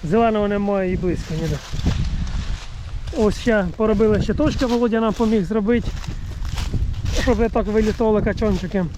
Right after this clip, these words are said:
Права сторона ще не так, а наліво видно, що відлітають вони добре. Ось такі щиточки зробили. Де воно тут? Ось така тут. Так, думаю, всі в інтернеті бачили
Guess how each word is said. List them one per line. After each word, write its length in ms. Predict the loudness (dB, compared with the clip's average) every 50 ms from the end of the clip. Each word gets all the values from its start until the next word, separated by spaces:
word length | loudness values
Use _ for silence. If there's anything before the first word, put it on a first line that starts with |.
| -8 -6 -4 -4 -2 0 0 0 0 0 0 0 0 0 0 0 0 0 0 0 0 0 0 0 2 2 0 0 0 0 2
Права 240 | 2 2 2 2
сторона 320 | 0 0 0 0 2 2 2
ще 200 | 2 2 4 2
не 100 | 2 2
так, 200 | 2 0 0 0
а 180 | 0 0 2
наліво 380 | 2 2 2 2 2 2 0 -2 -2 -4 -2 -2 -2 0
видно, 300 | 2 2 4 4 4 2
що 500 | 2 0 0 2 2 4 4 4 4 4 4
відлітають 460 | 4 2 2 4 4 4 4 2 2
вони 220 | 2 2 2 2
добре. 440 | 2 2 2 2 2 2 0 0 0 -2 -2 -2 -4 -4 -6 -6 -6 -4 -2 -2 -2 -2 0 0 0 0 0 0 0 0 0 0 0 0 0 0 0 0 0 0 0 0
Ось 100 | 2 2 2
такі 240 | 2 0 2 2 0
щиточки 640 | 2 2 0 0 2 2 2 0 2 2 2 2
зробили. 400 | 2 2 0 2 2 2 4 2 2 0 0 -2 0 0 0 -2 -2 0 0 0 0 0 -2 -2 -2 -2 -2 -2 -2 -2 -2 -2
Де 160 | 0 0 0 2
воно 160 | 2 0 0
тут? 640 | 0 0 0 0 2 0 0 0 -2 -4 -4 -2 0
Ось 180 | 0 0 2
така 260 | 0 0 0 0 0
тут. 160 | 2 0 0 0 0 0 0 0 -2 0 0 0 -2 -2 -2 -4 -2 0 0 0 2 2 2
Так, 160 | 2 2 2
думаю, 200 | 2 4 4 2
всі 160 | 2 2 2 2
в 20 |
інтернеті 380 | 4 4 4 2 2 2 2 2 2 2
бачили 340 | 0 0 0 0 0 0